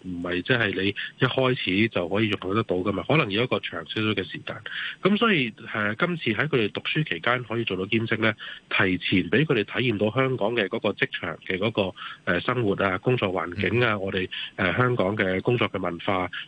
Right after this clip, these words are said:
Speaker 1: 俾佢哋容易啲，佢哋畢業之後呢，更加好咁樣去到開展佢哋喺香港嘅，即係工-，正式嘅嗰個工作嘅生涯咯。
Speaker 2: 嗯，嗯。嗱，今次呢就好強調係一啲非本地嘅，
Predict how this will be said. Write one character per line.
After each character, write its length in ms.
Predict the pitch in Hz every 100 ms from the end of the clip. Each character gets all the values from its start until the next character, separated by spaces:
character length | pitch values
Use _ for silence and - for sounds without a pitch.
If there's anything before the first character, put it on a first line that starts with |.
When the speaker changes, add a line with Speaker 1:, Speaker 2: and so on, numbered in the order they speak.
| _
Speaker 1:
俾 160 | - 160
佢 160 | - 135
哋 180 | 110
容 120 | 98 87 85
易 180 | 90 98
啲， 220 | 92 156 113
佢 140 | -
哋 100 | 107
畢 160 | 104 135
業 160 | - 92
之 160 | -
後 220 | 110 87 90
呢， 120 | 107 - - -
更 160 | 98
加 140 | 101 120
好 80 | -
咁 140 | 98 104
樣 120 | 107
去 120 | 101
到 80 | 92
開 240 | 90 107 107
展 160 | 95 95
佢 120 | 95
哋 140 | 87
喺 300 | 85 90 101
香 160 | 104 104
港 220 | 95 90
嘅， 260 | 95 87 90
即 60 | 101
係 60 |
工-， 260 | 95 104 104 - - -
正 220 | 120 101 104
式 120 | 123 -
嘅 100 | 92
嗰 20 |
個 160 | 104 101
工 140 | 101
作 160 | - 90 -
嘅 60 |
生 100 | 95
涯 40 | 92 -
咯。 100 | - 107 - -
Speaker 2:
嗯， 300 | 120 113 104
嗯。 200 | 98 90 - -
嗱， 120 | 123
今 160 | 226 226
次 140 | 160
呢 120 | 156 170
就 120 | 123
好 340 | 104 95 107
強 180 | 151 90
調 100 | 87
係 200 | 101 95
一 20 |
啲 80 | 143
非 240 | - 147
本 380 | 131 98 92 131 -
地 340 | 107 92 90 90
嘅， 360 | 107 98 92